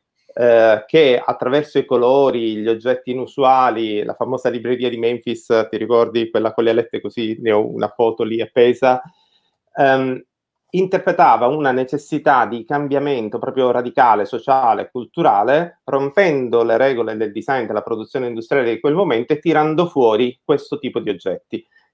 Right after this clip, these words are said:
Fantastico il background culturale da cui nascono, fantastici gli attori di quel gruppo lì. Se tu vuoi una libreria a Memphis o se la vuoi vedere, probabilmente devi andare in un museo.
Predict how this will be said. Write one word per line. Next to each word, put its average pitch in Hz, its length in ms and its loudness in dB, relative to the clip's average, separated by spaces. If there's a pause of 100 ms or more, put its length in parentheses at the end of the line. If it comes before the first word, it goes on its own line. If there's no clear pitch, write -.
(140)
Fantastico 151 720 -2
il 123 60 -2
background 151 420 2
culturale 131 520 0
da 123 100 -2
cui 160 120 -8
nascono, 143 440 -4
fantastici 131 680 -4
gli 120 80 -6
attori 127 380 -2
di 117 100 -8
quel 123 160 -4
gruppo 147 280 -4
lì. 131 220 -2 (400)
Se 151 200 -4
tu 208 160 -2
vuoi 160 260 6
una 131 200 2
libreria 131 500 0
a - 20 0
Memphis 123 460 -4
o 117 80 -2
se - 100 -10
la 127 80 0
vuoi 139 180 4
vedere, 147 460 2
probabilmente 139 640 0
devi 127 140 -2
andare 135 320 0
in 151 80 -2
un 160 100 -4
museo. 95 460 -8